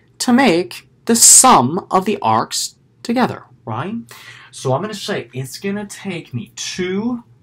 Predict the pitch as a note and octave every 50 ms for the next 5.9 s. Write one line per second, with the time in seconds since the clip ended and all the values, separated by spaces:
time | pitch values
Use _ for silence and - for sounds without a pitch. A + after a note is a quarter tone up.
0 | _ _ - F#3 G3+ A3 A#3+ B3+ A#3+ E3+ A#2+ G2+ G2+ B2 G3 G3+ - - - -
1 | - _ _ - - - - - - - _ _ - A#2 - E3+ D3+ C#3 - C3+
2 | B2 A#2 - - B2 A#2+ - - - - - - G3+ G3+ G3+ - G3 F3+ F#3 F#3
3 | G#3+ A#3 A3+ - - A#2 G2 G2 - - - - _ _ _ _ _ _ _ _
4 | _ - - - C3 C3 B2+ - - D#3+ D3 C3 A#2 A#2 A#2 - - - D3+ D3+
5 | D#3 F#3+ A3 A3+ A3+ - - F3+ E3+ F3 - - D#3 C3+ - C3 B2 A#2